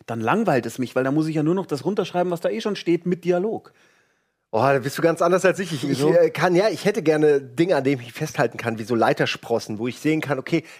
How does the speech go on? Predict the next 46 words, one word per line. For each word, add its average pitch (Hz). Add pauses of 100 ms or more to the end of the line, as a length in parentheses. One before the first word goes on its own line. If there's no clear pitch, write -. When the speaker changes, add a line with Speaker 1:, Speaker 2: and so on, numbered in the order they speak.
Speaker 2:
der, 123 (120)
ich -
komm 175
hoch. 147
Also 120
ich 120
muss 160
mich 151
zwar, 131
Speaker 1:
Okay. 117
Speaker 2:
muss 175
zwar 151
manuell 151
mich 139
hochklettern, 180
aber 151 (240)
ich, -
ich -
komm 170
irgendwie 147
hoch. 143
Ich -
bin 160
da 160
total, 135 (340)
äh, 139
ängstlich. 110
Ich 123
meine, 156
ich -
kenn 175
das 170
ja -
auch, 160
so 131
die, 120
die, 117
das -
weiße 113
Blatt-Phänomen 120
Speaker 1:
Mhm. 110
Speaker 2:
und 113
so, 113
dass 113
du 123
irgendwie 117